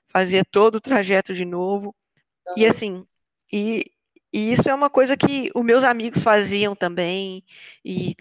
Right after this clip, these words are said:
Speaker 1: um monte de gente faz isso o tempo todo, e é muito, é muito exaustivo, sabe, Bárbara? Isso é uma coisa, assim, que, que cansa muito a gente, e que era um,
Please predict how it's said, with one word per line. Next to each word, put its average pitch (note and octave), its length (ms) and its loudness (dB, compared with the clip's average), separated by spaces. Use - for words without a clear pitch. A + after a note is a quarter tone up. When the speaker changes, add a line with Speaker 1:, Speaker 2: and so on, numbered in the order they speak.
Speaker 1:
um - 60 -14
monte G#3 340 -4
de G#3 100 -8
gente G3+ 300 -2
faz F#3 320 2
isso F#3+ 180 -2
o - 40 -14
tempo A3 300 -2
todo, G3 400 -2
e G3 340 -8
é G3+ 120 2
muito, G3+ 300 -6
é G#3 80 2
muito B3 240 0
exaustivo, G#3 720 -2
sabe, F#3+ 340 2
Bárbara? E3+ 480 -2
Isso - 260 0
é G#3 40 0
uma G3 160 -4
coisa, G3 300 0
assim, G3 340 -4
que, F#3+ 500 -4
que - 180 -2
cansa A#3 380 0
muito A#3 360 -2
a G#3 80 4
gente, G3+ 320 -4
e - 60 -8
que - 300 -6
era A#3 240 4
um, B3 140 -2